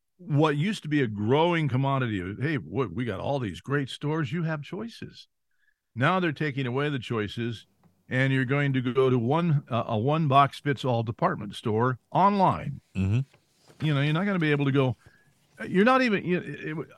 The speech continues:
Speaker 1: I love the shopping experience where you go in the store, you could see it, you could pick it up, you could try it on.
Speaker 2: Of course.
Speaker 1: You could touch it, feel it, and then go,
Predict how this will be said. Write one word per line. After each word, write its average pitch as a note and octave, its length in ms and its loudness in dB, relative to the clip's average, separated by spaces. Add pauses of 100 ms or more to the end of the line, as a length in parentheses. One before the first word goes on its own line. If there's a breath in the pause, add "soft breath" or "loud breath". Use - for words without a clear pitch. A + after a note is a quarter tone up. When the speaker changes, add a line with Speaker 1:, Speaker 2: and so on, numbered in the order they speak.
(140)
Speaker 1:
I G#3+ 160 0
love A3 360 0
the D3+ 100 0
shopping D#3 440 0
experience G2 480 -4
where A#2+ 100 -4
you G#2+ 140 -6
go F3 180 -4
in G3+ 60 -4
the F#3+ 60 -6
store, A2 500 -4 (500)
you B2+ 160 0
could A#2 160 0
see D3 320 0
it, G3 140 -4 (640)
you G#2 120 -2
could - 180 -6
pick C#3 220 -4
it G3 100 -2
up, E3+ 220 -2 (280)
you A#3 120 -8
could A3 80 -8
try C3+ 280 2
it F3 60 2
on. G#3+ 440 -4
Speaker 2:
Of G#2 80 -14
course. - 440 6 (100)
Speaker 1:
You B2+ 120 -2
could A#2+ 120 -6
touch F#3 240 2
it, D#3 120 -8
feel F#3 220 2
it, - 80 -2 (120)
and D#3+ 140 -2
then E3 160 0
go, D#3+ 200 0